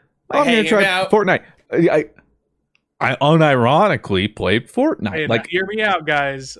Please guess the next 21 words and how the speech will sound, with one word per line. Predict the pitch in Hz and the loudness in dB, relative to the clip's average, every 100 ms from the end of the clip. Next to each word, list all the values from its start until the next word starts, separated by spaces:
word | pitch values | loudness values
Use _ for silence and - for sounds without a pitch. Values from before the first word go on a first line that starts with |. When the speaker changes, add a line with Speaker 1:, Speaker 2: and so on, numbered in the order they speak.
| - | -10
Speaker 3:
I'm | 160 | -10
playing | 147 165 156 170 190 | -10 -8 -6 -6 -8
it | 202 214 - _ _ _ _ - | -8 -10 -12 _ _ _ _ -12
because | 170 175 156 | -8 -6 -4
I | 147 143 | -4 -6
want | 139 143 151 156 - | -8 -6 -6 -8 -14
to. | - 117 _ _ _ _ _ _ _ _ _ _ _ - | -20 -20 _ _ _ _ _ _ _ _ _ _ _ -8
Speaker 1:
If, | 143 | -6
if | - 156 | 0 0
you | 143 220 | 2 0
played | - 175 160 | 0 0 0
Fortnite | 156 165 156 147 | 0 0 0 0
with | 143 | 0
Billy | 120 135 131 | 0 0 2
and | 127 | 0
you | 113 | 0
liked | 113 147 | 0 -2
it, | 165 - - _ _ _ _ _ _ _ _ _ _ _ _ _ _ _ _ - | -6 -12 -20 _ _ _ _ _ _ _ _ _ _ _ _ _ _ _ _ -6
unironically, | 113 123 120 113 120 123 120 104 | -2 0 2 2 0 0 0 2
ironically, | 110 107 117 | 0 0 -2
I | 117 | -4